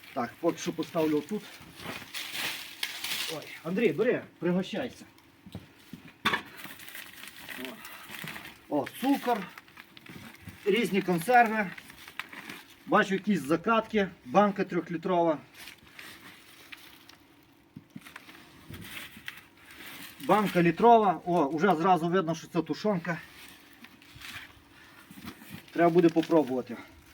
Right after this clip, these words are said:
Різні консерви, риба. Так, це що? Сніжка.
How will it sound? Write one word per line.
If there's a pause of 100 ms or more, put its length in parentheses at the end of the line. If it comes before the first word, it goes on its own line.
(320)
Різні
консерви,
риба. (2250)
Так,
це
що? (2750)
Сніжка.